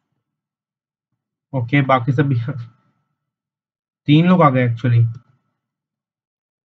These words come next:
ओके, चलो fine, उन्होंने map, उन्होंने map को ज्वाइन कर लिया है। ओके guys, I mean, अगर video अच्छी लगी हो तो फिर लाइक कर देना। अब मैं कोई और नहीं खेल रहा इसका part, क्योंकि मुझे पता है कि,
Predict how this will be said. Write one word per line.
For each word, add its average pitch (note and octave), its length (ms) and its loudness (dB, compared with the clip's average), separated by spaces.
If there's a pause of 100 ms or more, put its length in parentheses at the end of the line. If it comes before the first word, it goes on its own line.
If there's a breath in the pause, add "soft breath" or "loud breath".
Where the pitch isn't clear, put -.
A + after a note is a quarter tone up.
(400)
ओके, D#3 280 2
चलो D#3+ 220 4
fine, B2+ 400 2 (320)
उन्होंने C3+ 300 2
map, C3 380 0
उन्होंने C#3+ 180 4
map C3+ 240 2
को C#3+ 80 -2
ज्वाइन C3+ 180 0
कर B2+ 100 0
लिया C3 240 2
है। A#2 100 -6 (420 soft breath)
ओके D3+ 180 2
guys, D#3+ 600 0 (1080)
I - 40 -4
mean, C#3+ 200 4
अगर C#3+ 160 4
video C#3 240 4
अच्छी C#3+ 160 -2
लगी C3+ 100 2
हो C3+ 120 2
तो B2+ 180 -2
फिर C3 160 0
लाइक C3 320 2
कर C#3+ 120 -2
देना। C3+ 180 0 (920)
अब C3+ 40 0
मैं C#3+ 140 4
कोई D3+ 120 2
और C#3 200 4
नहीं C#3+ 140 4
खेल C3 220 0
रहा C3+ 80 2
इसका C3 180 0
part, C3 240 0
क्योंकि C#3 180 -4
मुझे C3+ 160 2
पता B2+ 240 0
है B2+ 100 0
कि, B2 260 -2